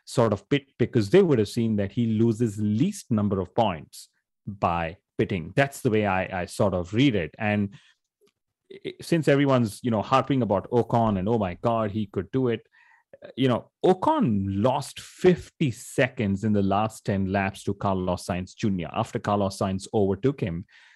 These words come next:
he was literally four to five seconds a lap quicker. And if anything, Mercedes would have all the data to prove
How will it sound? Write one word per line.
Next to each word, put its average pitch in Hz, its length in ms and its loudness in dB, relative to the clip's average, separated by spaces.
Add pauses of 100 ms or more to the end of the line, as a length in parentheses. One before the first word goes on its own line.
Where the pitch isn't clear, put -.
(300)
he 131 200 4
was 101 240 2
literally 110 380 0
four 120 240 4
to 117 120 2
five 107 340 -2
seconds 104 420 -6
a 98 60 -2
lap 87 260 -6 (180)
quicker. 92 460 -2
And 98 240 0 (500)
if 262 300 0
anything, 185 500 -4 (500)
Mercedes 135 560 0
would 110 120 2
have 98 200 0
all 113 160 6
the 151 100 4
data 104 280 0
to 101 100 -6
prove 143 300 2